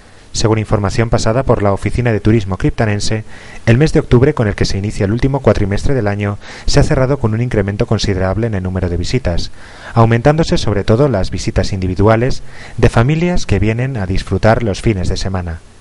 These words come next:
Y es que los viernes, sábados y domingos se concentra el mayor número de turistas, tanto en grupos organizados como en visitas sin organizar, incrementándose estas cifras en los puentes.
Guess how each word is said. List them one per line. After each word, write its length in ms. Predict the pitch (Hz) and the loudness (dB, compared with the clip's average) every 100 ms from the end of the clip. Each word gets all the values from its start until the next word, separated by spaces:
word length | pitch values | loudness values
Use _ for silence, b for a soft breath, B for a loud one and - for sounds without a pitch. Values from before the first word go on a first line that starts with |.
| B B B B B | B B B B B
Y 100 | 107 | 2
es 140 | 104 - | 2 2
que 120 | 117 | 2
los 220 | 104 95 | 2 0
viernes, 400 | 104 110 123 131 | -2 -2 -2 -2
sábados 400 | 117 95 92 90 | 0 0 -2 -2
y 60 | - | -2
domingos 500 | 113 107 107 110 - B B | -2 -2 -2 -2 -4 B B
se 160 | - | 2
concentra 380 | 120 117 139 156 | 4 2 2 0
el 60 | 151 | 0
mayor 280 | 107 107 104 | 0 -2 -2
número 300 | 101 98 92 | -2 -2 -2
de 100 | 90 | 0
turistas, 580 | - 127 - 90 - - B B | 2 2 0 -2 -2 -6 B B
tanto 240 | - 113 117 | 2 4 4
en 60 | |
grupos 280 | 123 165 123 | 2 0 0
organizados 640 | 101 107 156 - 107 110 - | -2 -2 -2 -2 0 -2 -2
como 200 | 98 95 | -2 -2
en 60 | |
visitas 360 | 90 - 101 95 | -2 -4 -2 -2
sin 140 | 98 | -2
organizar, 500 | 92 90 92 87 120 - B B B B 127 | -4 -4 -4 -2 -2 -4 B B B B 0
incrementándose 720 | 117 123 123 127 160 160 113 | 4 4 2 0 -2 0 -2
estas 260 | - 120 | 0 -2
cifras 340 | 113 - - 101 | -2 2 2 2
en 60 | |
los 120 | 92 | -4
puentes. 540 | - 107 87 85 90 | -2 -2 -2 -6 -6